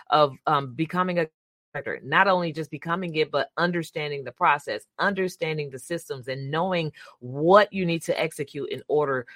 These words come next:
to have success and to get results in the field. And if you're joining me for the first time, let me know where you're from, where you're joining from, and what business you have. Um, and also,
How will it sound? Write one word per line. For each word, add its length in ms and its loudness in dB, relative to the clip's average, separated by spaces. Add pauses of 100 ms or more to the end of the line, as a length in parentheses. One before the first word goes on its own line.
(140)
to 180 -6
have 300 0
success 440 -8
and 120 -12
to 100 -8
get 180 -6
results 420 -4 (140)
in 80 2
the 80 -10
field. 400 4 (360)
And 280 4
if 140 4
you're 100 8
joining 280 8
me 120 0
for 120 -2
the 100 0
first 240 2
time, 240 4
let 140 4
me 80 -4
know 160 4
where 120 2
you're 80 0
from, 500 2 (300)
where 140 2
you're 120 4
joining 320 2
from, 280 0
and 80 0
what 200 2
business 380 -2
you 100 -4
have. 540 4 (520)
Um, 360 6
and 180 -2
also, 600 4